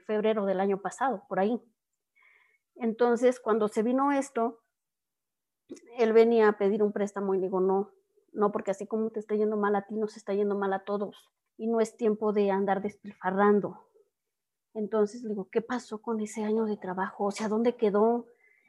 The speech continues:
Eh, tú debiste haber tenido muy, muy buenas ganancias. Eh, no sé, no tienes proyectos a futuro. Eh, ahorita eres soltero, pero te vas a casar, necesitas, eh, una casa propia, un auto, qué sé yo.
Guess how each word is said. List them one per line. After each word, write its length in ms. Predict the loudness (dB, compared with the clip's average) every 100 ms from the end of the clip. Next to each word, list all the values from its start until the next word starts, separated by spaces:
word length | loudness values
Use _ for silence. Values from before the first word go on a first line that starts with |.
| _
Eh, 500 | -2 0 0 -4 -8 _ -20 _ _ _
tú 120 | -2
debiste 340 | 2 2 2 0
haber 200 | 0 0
tenido 800 | -2 0 0 0 0 -2 -4 -6
muy, 240 | 0 4 6
muy 180 | 6 6
buenas 340 | 6 6 4
ganancias. 800 | 4 4 4 4 -2 -12 -16 -20 _ _ _ _ _ _ _
Eh, 480 | -2 2 2 0 -6 -4
no 160 | -4
sé, 200 | -2 -2
no 140 | 0 0
tienes 260 | -2 -2
proyectos 560 | 0 2 2 -2 -4 -4
a 60 | -6
futuro. 760 | -8 -6 0 4 6 6 6
Eh, 240 | 4 2 0
ahorita 360 | 2 2 2 2
eres 180 | 0 -2
soltero, 460 | -8 -2 -2 0
pero 140 | -2 0
te 80 | 0
vas 180 | 0
a 60 | -4
casar, 360 | -8 -4 -2 0
necesitas, 640 | -2 -6 -10 -10 -12 -14 -20 -20 -20 _
eh, 280 | 4 4 4
una 240 | 4 2
casa 320 | 0 -8 -8 -4
propia, 400 | -2 -2 0 2
un 120 | 4
auto, 380 | 4 2 -2 -4
qué 100 | -4
sé 180 | -4 -2
yo. 360 | 0 0 -2